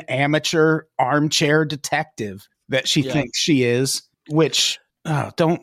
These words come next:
Speaker 1: don't strive to be that, people.
Speaker 2: No. Yeah, that's, that's not a good thing to be, really.
Speaker 1: And her claim is so suspicious because she says that she turned her head as they were driving by, and in the dark of night,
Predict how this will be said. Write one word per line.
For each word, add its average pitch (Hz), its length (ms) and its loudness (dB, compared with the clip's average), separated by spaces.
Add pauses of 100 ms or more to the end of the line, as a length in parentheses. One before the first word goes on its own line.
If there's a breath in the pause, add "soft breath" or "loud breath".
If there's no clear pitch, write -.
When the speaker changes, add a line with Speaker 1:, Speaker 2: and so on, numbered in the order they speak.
(120)
Speaker 1:
don't 165 200 0
strive 101 400 -4
to - 80 -16
be 110 160 -8
that, 104 300 -8 (200)
people. 139 280 -4
Speaker 2:
No. 120 400 -8 (320)
Yeah, 131 460 -8 (120)
that's, 156 440 -8 (160)
that's 160 240 -8
not 170 160 -2
a 139 60 -6
good 139 280 -4
thing 127 300 -8
to 123 100 -8
be, 123 460 -8
really. 127 560 -10 (200)
Speaker 1:
And 180 300 -2 (160)
her - 180 0
claim 226 520 0
is 117 120 -4
so 185 280 2
suspicious - 1000 -2 (260)
because 156 760 2 (260)
she 226 320 2
says 143 720 2 (260)
that 143 640 0 (320)
she - 300 0
turned 202 380 2
her 202 100 2
head 175 260 2
as 156 180 0
they 156 100 2
were 143 100 4
driving 151 480 0
by, 135 420 2
and 147 160 -4
in 160 220 2
the 147 100 0
dark 151 400 0
of 170 140 -4
night, 151 460 -2